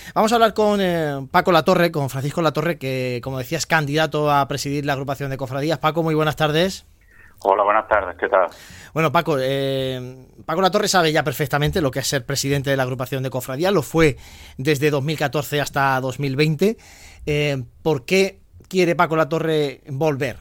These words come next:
Speaker 1: a, a presidir la agrupación de cofradías? ¿Qué le lleva a presentarse?
Speaker 2: Bueno, pues nos lleva a presentarnos, no a mí, junto con el equipo que, que tenemos, pues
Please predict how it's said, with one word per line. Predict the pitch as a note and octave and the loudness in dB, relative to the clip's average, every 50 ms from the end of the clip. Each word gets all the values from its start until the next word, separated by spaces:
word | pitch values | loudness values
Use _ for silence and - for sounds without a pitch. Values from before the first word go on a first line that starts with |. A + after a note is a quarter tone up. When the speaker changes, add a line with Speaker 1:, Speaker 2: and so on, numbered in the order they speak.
| - | -6
Speaker 1:
a, | C#3+ C3+ C3 C3+ C3 C3 C3 B2+ B2+ A#2+ A#2+ A#2 A2+ - - _ _ _ - | -4 -2 0 0 0 -2 -4 -4 -6 -6 -8 -10 -12 -14 -18 _ _ _ -6
a | D3 B2 | -6 -4
presidir | D#3 D#3 - - D3+ B2+ A#2+ - | -2 -2 -2 -2 -2 -4 -4 -4
la | A#2 | -6
agrupación | A#2 A#2 A#2+ C3 B2 - C3+ B2 | -6 -4 -6 -6 -6 -6 -6 -6
de | B2+ B2 | -6 -6
cofradías? | B2+ - C3 B2 B2 A#2+ - | -6 -8 -6 -6 -6 -6 -6
¿Qué | - F3 F3+ | -2 0 2
le | F#3 F3 D#3 | 2 2 0
lleva | C#3+ B2 A2+ A#2+ B2 | 0 -4 -4 -6 -6
a | |
presentarse? | C3 C3+ - C3 A#2 - G2+ - - - - - - _ _ _ - _ - _ _ _ _ _ _ _ - - - - - - - - - - - - _ - - - - | -6 -6 -8 -10 -10 -12 -12 -14 -14 -16 -18 -20 -20 _ _ _ -20 _ -20 _ _ _ _ _ _ _ -20 -20 -18 -16 -16 -16 -16 -18 -20 -20 -20 -20 _ -20 -20 -6 -2
Speaker 2:
Bueno, | - A#2+ A2 G2+ A2 A2 - | 0 0 2 0 -2 -2 2
pues | F#2+ F#2+ F2+ F#2 F2+ | 4 4 4 4 2
nos | F2 F2 F2+ F2+ | 0 -2 -2 2
lleva | F2+ G2+ G2 G#2 G#2 | 4 4 6 6 4
a | |
presentarnos, | - G#2 G2+ - A#2+ G2+ - - G#2 G#2+ G#2+ G#2+ A2 A2+ - _ | 4 0 -4 -4 -6 -2 0 2 2 2 0 -4 -6 -6 -8 _
no | - F#2+ G2 F#2 | -2 2 4 4
a | E2+ | 4
mí, | - C#3 E3 E3 - - - - - - | 4 0 -4 -6 -8 -14 -20 -20 -20 -18
junto | - E2+ F#2+ E2 | -8 -2 0 2
con | E2 E2+ E2 | 2 2 2
el | E2 E2 | 2 0
equipo | - F#2+ F#2+ G2 G2 F#2+ | -2 -2 0 2 2 4
que, | G#2 F#2+ F#2+ F2+ F2+ F2 E2+ E2+ F2 D#2+ - - - _ _ _ _ _ _ | 6 4 4 4 4 2 2 0 -2 -4 -8 -12 -20 _ _ _ _ _ _
que | - F#2 F2+ | 0 2 4
tenemos, | F#2 F2+ G#2 A#2 B2 B2 B2 B2 C#3 D#3 - - - - - - - _ _ _ _ _ _ | 4 4 4 2 2 2 2 2 2 0 -2 -10 -18 -20 -20 -20 -20 _ _ _ _ _ _
pues | G2+ G2 F#2+ F2+ F2 E2 D#2+ D#2+ D#2 D#2 D#2 | 4 6 6 6 6 4 4 2 0 -2 -4